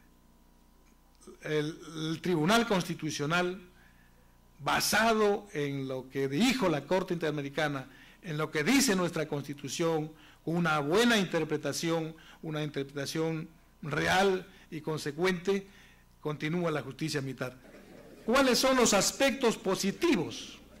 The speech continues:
El aspecto positivo como resultado de la lucha jurídica en defensa de la justicia militar policial son: se determinó que la justicia militar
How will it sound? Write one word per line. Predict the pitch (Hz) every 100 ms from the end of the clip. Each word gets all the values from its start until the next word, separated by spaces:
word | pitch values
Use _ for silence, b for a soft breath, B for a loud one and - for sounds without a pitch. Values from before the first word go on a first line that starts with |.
| - B B B B B
El | - 196
aspecto | 202 302 262 269
positivo | 220 175 208 277 277 262
como | 226 214 208
resultado | 196 202 269 254
de | 233
la |
lucha | 214 269 247
jurídica | 226 208 262 262 247
en | 214
defensa | 196 240 254 226
de |
la | 208
justicia | 190 208 240
militar | 208 202 240
policial | 220 202 240 220
son: | - 247 185 160 - - - B B B B B
se | - 247 247
determinó | 240 240 233 226 233 311
que | 285
la | 247
justicia | 196 220 277 269 247
militar | 220 214 285 262